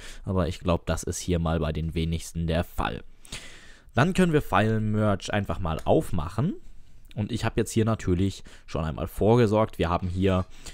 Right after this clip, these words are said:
auf dem zweiten Monitor einen kleinen Demotext. Den können wir einmal aufmachen, dass wir da auch reingucken können und wissen, was drinne ist.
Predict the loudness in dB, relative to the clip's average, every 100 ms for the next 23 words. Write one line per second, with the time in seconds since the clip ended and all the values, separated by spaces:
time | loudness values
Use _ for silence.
0 | -2 0 0 0 4 4 4 2 2 2
1 | 2 2 0 0 -2 -4 0 0 -2 -4
2 | 0 2 0 -4 -8 -4 0 2 2 2
3 | -2 -2 4 4 6 2 2 0 -2 -2
4 | -2 -2 0 -2 -6 -18 -10 -2 4 4
5 | 6 4 4 4 4 4 2 2 2 0
6 | 2 4 6 6 6 4 2 -2